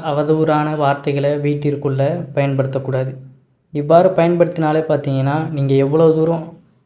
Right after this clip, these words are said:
செல்வங்கள் எல்லாம் சேர்த்து நல்ல முறையில வளர்ச்சி அடைத்து வந்தாலுமே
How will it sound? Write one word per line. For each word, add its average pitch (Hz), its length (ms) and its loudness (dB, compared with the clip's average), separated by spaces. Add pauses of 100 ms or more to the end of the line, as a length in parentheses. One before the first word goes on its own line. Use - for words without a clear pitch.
(100)
செல்வங்கள் 143 420 0
எல்லாம் 139 240 0
சேர்த்து 143 320 -2
நல்ல 143 240 0
முறையில 143 340 2
வளர்ச்சி 139 300 0
அடைத்து 139 260 -2
வந்தாலுமே 135 520 0